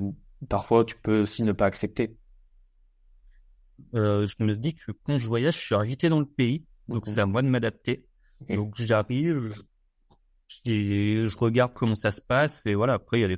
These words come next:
Speaker 2: choses où j'évite de parler parce que tout ce qui est croyance, euh, personnelle, euh, et politique, c'est des choses qui sont,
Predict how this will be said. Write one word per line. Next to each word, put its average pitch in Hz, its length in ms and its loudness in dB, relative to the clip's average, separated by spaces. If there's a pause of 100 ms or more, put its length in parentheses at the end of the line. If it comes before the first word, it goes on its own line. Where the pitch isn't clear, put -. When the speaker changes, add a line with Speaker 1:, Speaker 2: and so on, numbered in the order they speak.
(140)
Speaker 2:
choses 117 200 -8 (400)
où 107 80 -6
j'évite 107 340 0
de 110 100 2
parler 101 460 2
parce 92 180 -4
que - 80 -20
tout - 60 -20
ce - 60 -20
qui 101 80 -2
est - 20 -4
croyance, 98 560 -4
euh, 98 300 0
personnelle, 107 680 -2
euh, 101 280 2
et 101 60 -4
politique, - 600 -2 (360)
c'est 107 120 -2
des 98 40 2
choses 110 220 -2
qui - 80 -12
sont, 98 180 -6